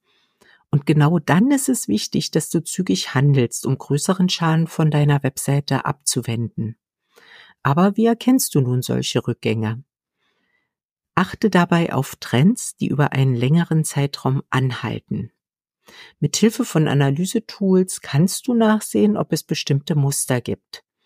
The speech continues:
Beispielsweise kann es sein, dass der Traffic an den Wochenenden bei dir immer abnimmt oder vielleicht auch zu bestimmten Jahreszeiten. Auch ein kontinuierlicher Rückgang über mehrere Wochen hinweg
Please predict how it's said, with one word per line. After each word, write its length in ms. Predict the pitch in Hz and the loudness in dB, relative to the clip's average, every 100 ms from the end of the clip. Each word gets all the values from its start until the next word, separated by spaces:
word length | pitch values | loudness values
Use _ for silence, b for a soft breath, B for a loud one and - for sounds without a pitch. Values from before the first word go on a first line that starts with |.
| b b b b b | b b b b b
Beispielsweise 1160 | 151 160 - 160 147 - 135 143 143 143 139 139 | 0 0 2 0 0 0 2 2 4 2 2 -2
kann 200 | - 143 | 0 2
es 120 | 143 | 2
sein, 200 | 135 151 | 4 2
dass 140 | 147 - | 2 0
der 160 | 143 | -2
Traffic 480 | - 190 - 254 - | 0 -2 0 0 0
an 80 | 139 | 2
den 180 | 143 135 | 2 0
Wochenenden 720 | 147 208 156 127 139 165 190 B B B - | 0 2 2 2 2 2 0 B B B -2
bei 360 | 147 147 131 _ - - | 2 2 0 _ -20 -2
dir 260 | 175 208 190 | 2 2 4
immer 280 | 165 165 | 2 2
abnimmt 580 | - - 131 113 120 - b b b - | 0 -4 -2 -4 -4 -12 b b b -2
oder 240 | 139 165 | 4 4
vielleicht 500 | 180 180 160 160 - | 4 2 2 0 -2
auch 380 | - 139 139 - _ | 0 0 0 -12 _
zu 180 | - 147 | -8 -4
bestimmten 560 | 147 - 143 131 - | -4 -2 -2 -2 0
Jahreszeiten. 960 | 139 123 127 135 - - 107 - - 131 _ _ _ _ _ _ _ - | 2 2 0 -2 -4 -4 -6 -8 -10 -10 _ _ _ _ _ _ _ -2
Auch 160 | 170 | -2
ein 240 | - 156 147 | 2 0 0
kontinuierlicher 1000 | - 190 233 202 180 151 156 156 147 143 | 0 0 2 2 4 2 2 0 -2 -2
Rückgang 460 | 220 - 151 185 | -2 0 2 2
über 240 | - 151 156 | 0 -2 0
mehrere 500 | 147 151 143 135 131 | 0 0 -2 -4 -4
Wochen 280 | 151 - 170 | -4 0 2
hinweg 520 | 131 131 139 185 - | 2 0 -2 -4 -8